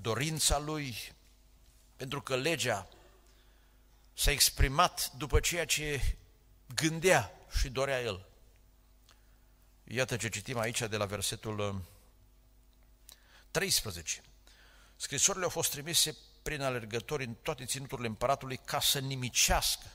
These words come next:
să omoare și să piardă pe toți iudeii, tineri și bătrâni, prunci și femei."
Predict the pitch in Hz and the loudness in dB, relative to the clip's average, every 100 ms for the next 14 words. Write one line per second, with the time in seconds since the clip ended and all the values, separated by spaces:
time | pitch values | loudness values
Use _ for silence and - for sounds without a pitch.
0 | - - - - - - - 131 120 117 | -16 -16 -20 -20 -20 -8 -4 -4 -4 -4
1 | 127 170 127 90 80 - - - - - | 0 2 2 0 -14 -20 -20 -20 -16 -2
2 | 127 - 123 - 226 226 180 160 165 - | 2 2 0 -6 0 0 0 -6 -6 -8
3 | 208 - 175 123 180 131 110 - 247 175 | -4 -4 -4 -4 -2 -2 -8 -8 -6 -4
4 | 139 - 139 123 156 202 156 113 - 220 | -4 -4 -4 -2 0 0 -2 -4 -6 -4
5 | 180 - - 170 160 170 165 104 - | -2 -4 -4 -4 -8 -4 -4 -6 -10